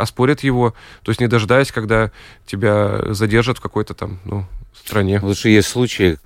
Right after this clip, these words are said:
Speaker 2: <clears throat> мне кажется, это касается Акунина и, э, еще одной группы, э, российских, э, беженцев, скажем так, э, выступающих против войны. Их, э, не только назвали иностранными агентами,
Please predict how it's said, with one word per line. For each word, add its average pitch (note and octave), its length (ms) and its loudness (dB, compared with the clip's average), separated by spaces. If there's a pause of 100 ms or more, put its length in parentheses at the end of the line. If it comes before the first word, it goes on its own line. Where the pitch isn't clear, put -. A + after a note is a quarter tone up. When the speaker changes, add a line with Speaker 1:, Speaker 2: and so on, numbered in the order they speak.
(100)
Speaker 2:
<clears throat> A#2+ 200 -8
мне F#2+ 140 2
кажется, F#2 400 0
это E2 100 -4
касается F2 540 0
Акунина F#2+ 720 0 (560)
и, F#2 420 0
э, D#2+ 280 -4 (440)
еще D3+ 300 2
одной G3+ 180 2
группы, G2 460 0 (340)
э, D#2+ 540 -4
российских, F2+ 720 0
э, A#1 840 -8
беженцев, D2 640 0
скажем C2 280 -10
так, - 200 -14 (400)
э, D2 240 0
выступающих D#2+ 560 2
против E2+ 380 0
войны. F2+ 400 4 (280)
Их, - 360 -4
э, E2+ 260 2
не F#2+ 160 -2
только G2 320 2
назвали F2+ 360 2
иностранными E2+ 600 0
агентами, D3+ 680 0